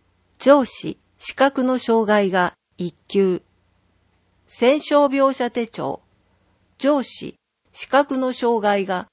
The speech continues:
特別交渉から第二交渉。問い合わせ、選挙管理委員会事務局。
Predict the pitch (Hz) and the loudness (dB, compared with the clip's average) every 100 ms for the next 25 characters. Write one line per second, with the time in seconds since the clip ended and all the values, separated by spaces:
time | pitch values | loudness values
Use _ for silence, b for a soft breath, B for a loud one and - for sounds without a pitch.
0 | _ _ - 180 277 277 277 - - 247 | _ _ -12 -6 -4 -2 -2 -6 -4 -2
1 | 233 226 220 214 202 185 175 _ _ _ | -2 -2 -2 -2 -2 0 -2 _ _ _
2 | - 190 240 254 247 - 214 208 - 180 | -4 0 0 -2 -6 -4 -4 -4 -4 -4
3 | 170 - _ _ _ _ _ _ _ _ | -2 -6 _ _ _ _ _ _ _ _
4 | _ _ _ - 226 269 254 240 233 - | _ _ _ -2 0 2 2 0 -2 -2
5 | 208 - _ _ _ _ - 254 285 302 | -2 -4 _ _ _ _ -2 4 4 4
6 | 294 285 269 269 262 - 254 262 226 - | -2 2 0 0 -2 -4 -4 -2 -4 -4
7 | 156 - - 185 226 202 147 107 101 | -4 -6 -8 -4 -4 -6 -10 -12 -16